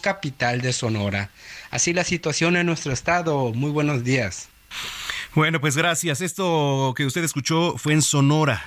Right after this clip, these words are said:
Speaker 2: de, del caso de Yasmín Guadalupe, desaparecida el pasado dieciséis de febrero. Pero ahora sí vamos a ir hasta el Estado de México. Ya le platicaba que vincularon a la compañera del adolescente Norma Lisbeth por homicidio calificado. Adelante, Gerardo García.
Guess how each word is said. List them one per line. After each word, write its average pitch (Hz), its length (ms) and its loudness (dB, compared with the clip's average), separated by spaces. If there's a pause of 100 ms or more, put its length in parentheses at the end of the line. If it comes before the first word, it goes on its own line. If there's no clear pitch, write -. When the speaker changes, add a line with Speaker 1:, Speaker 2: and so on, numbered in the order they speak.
Speaker 2:
de, 95 420 -4
del 95 200 -6
caso 113 320 0
de 92 120 -4
Yasmín 85 360 0
Guadalupe, 95 480 0
desaparecida 80 680 0
el 82 100 -2
pasado 90 340 2
dieciséis 87 260 0
de 98 100 2
febrero. 120 320 4
Pero 135 140 2
ahora 175 100 2
sí - 140 0
vamos 165 260 2
a 160 40 0
ir 147 80 2
hasta 143 160 -2
el 110 80 0
Estado 131 260 2
de 123 80 4
México. 131 500 2 (460)
Ya 117 100 4
le 123 80 2
platicaba 113 440 0
que 98 80 -2
vincularon 104 500 2
a 98 60 0
la 87 100 -4
compañera 101 480 0
del 98 140 0
adolescente 92 540 2
Norma 120 340 6
Lisbeth 113 480 0
por 101 180 0
homicidio 98 480 0
calificado. 87 640 -4
Adelante, 135 440 0
Gerardo 110 340 -4
García. - 300 -12